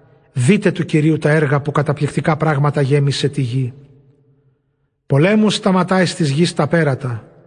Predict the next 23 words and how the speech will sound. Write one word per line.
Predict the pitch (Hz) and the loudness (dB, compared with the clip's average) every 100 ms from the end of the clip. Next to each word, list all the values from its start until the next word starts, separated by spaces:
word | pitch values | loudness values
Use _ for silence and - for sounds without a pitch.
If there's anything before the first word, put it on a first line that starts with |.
| _ _ _ _ - | _ _ _ _ -2
τόξα | 180 170 175 | -2 0 -2
τσακίζει | - 160 156 175 147 151 | 0 -2 0 0 0 -2
και | 151 | -2
συντρίβει | - 139 156 151 | 0 0 0 2
λόγχες | 143 160 143 151 - | 2 0 0 -2 -2
και | 151 | -2
ασπίδες | 123 - 170 156 | -2 0 0 0
καίει | - 151 | 0 0
στη | 139 - | 0 -4
φωτιά. | - 131 - 131 113 - _ _ _ _ _ _ _ _ _ _ _ - | -4 -6 -4 -6 -6 -12 _ _ _ _ _ _ _ _ _ _ _ -2
«Ηρεμήστε», | 147 151 151 170 - - | 2 4 4 2 0 0
λέει, | 147 143 131 120 - - - - _ _ _ _ | 2 2 0 -2 -8 -20 -20 -20 _ _ _ _
«και | - 139 | -2 2
μάθετε | 151 175 - 160 165 | 2 0 0 0 2
ότι | 165 | 2
εγώ | 156 147 | 2 2
είμαι | 165 160 | 2 2
ο | 151 | 0
Θεός, | - 147 139 - - - - - _ _ _ _ _ _ | 0 0 0 -2 -8 -14 -20 -20 _ _ _ _ _ _
ψηλότερα | - 151 160 190 196 185 | -4 2 2 2 0 0
απ' | 180 | 0
τα | 170 | 2
έθνη, | 170 - 147 139 | 2 0 -2 -2